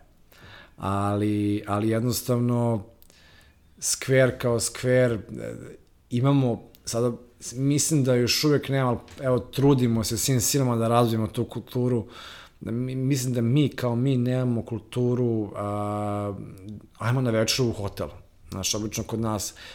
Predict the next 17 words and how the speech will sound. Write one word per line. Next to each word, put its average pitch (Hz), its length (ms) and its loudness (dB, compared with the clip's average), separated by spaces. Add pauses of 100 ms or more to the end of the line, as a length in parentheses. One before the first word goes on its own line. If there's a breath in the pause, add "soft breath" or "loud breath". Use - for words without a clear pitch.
(280 loud breath)
ali 101 180 0
mi 120 140 2
zaista 135 380 4
imamo 127 140 2
dva 117 140 2
restorana 117 400 2
koji 107 180 -6
su 113 160 -4
vrhunska, 117 380 -2
oba 110 120 -2
su 113 160 -6
dobila, 110 420 0 (960)
ovaj, 101 260 -2
sada 101 220 -2
preporuku 107 440 -2
od 95 40 -4
Michelina. 95 520 -2